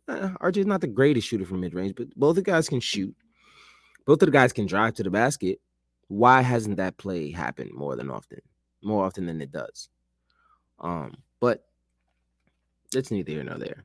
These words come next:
as it is what it is. We've hit the thirty-minute mark. Um, there was not much to talk about. I'm trying to think. There was something else I was gonna mention.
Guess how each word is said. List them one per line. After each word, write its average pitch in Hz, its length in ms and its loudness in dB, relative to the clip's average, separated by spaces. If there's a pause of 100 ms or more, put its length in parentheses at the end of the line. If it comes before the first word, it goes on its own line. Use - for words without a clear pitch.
(160)
as 87 140 -8
it 80 60 -4
is 73 120 -8
what 76 120 -12
it - 100 -12
is. - 140 -16
We've 104 200 0
hit 110 200 -2
the - 40 -20
thirty-minute 95 520 0
mark. 90 400 -4 (680)
Um, 90 680 0 (1900)
there 107 200 4
was 104 140 4
not 101 240 2
much 87 300 -2
to 101 100 -6
talk 90 340 -6
about. 123 400 -2 (1500)
I'm 87 60 -14
trying 98 320 -8
to - 40 -16
think. 85 400 -8
There 92 120 -6
was 92 140 -6
something 104 300 -6
else 82 200 -6
I 80 40 -6
was 71 120 -4
gonna 55 160 -4
mention. 60 520 -6